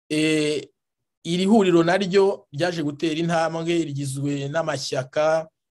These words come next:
n'imiryango ya société civile, bose hamwe na organisation zigeze kuri mirongo itatu n'esheshatu cyangwa mirongo itatu n'ebyiri niba nibuka neza. Aba nabo baje gutera intambwe, nabo baza gusanga ko koko,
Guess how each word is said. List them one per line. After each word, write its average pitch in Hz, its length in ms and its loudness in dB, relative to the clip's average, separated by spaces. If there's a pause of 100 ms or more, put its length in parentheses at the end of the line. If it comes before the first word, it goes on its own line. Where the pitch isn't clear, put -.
n'imiryango 135 920 -4 (120)
ya 135 220 -4
société 135 420 -2
civile, 160 520 2
bose 147 260 -2
hamwe 160 420 0
na 143 100 -4
organisation 131 600 -2
zigeze 135 300 -4
kuri 147 180 -4
mirongo 127 240 -6
itatu 120 260 -8
n'esheshatu 135 400 -2
cyangwa 139 180 0
mirongo 113 180 -4
itatu 110 220 -8
n'ebyiri 120 280 -2
niba 131 180 2
nibuka 123 340 -2
neza. 117 300 -6 (460)
Aba 139 180 4
nabo 165 200 8
baje 175 260 6
gutera 139 320 2
intambwe, 156 720 0 (440)
nabo 165 600 2
baza 139 300 2
gusanga 143 500 -2
ko 202 260 0
koko, 185 640 -2